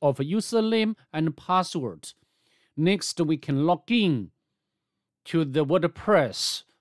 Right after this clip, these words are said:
portal or the, or the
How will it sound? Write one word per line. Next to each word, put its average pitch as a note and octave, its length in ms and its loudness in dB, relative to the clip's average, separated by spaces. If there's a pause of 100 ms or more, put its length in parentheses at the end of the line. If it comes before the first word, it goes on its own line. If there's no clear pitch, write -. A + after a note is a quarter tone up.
(240)
portal D3 720 0 (680)
or D#3 160 -2
the, D3+ 360 -2 (840)
or D3+ 180 0
the C#3 240 -4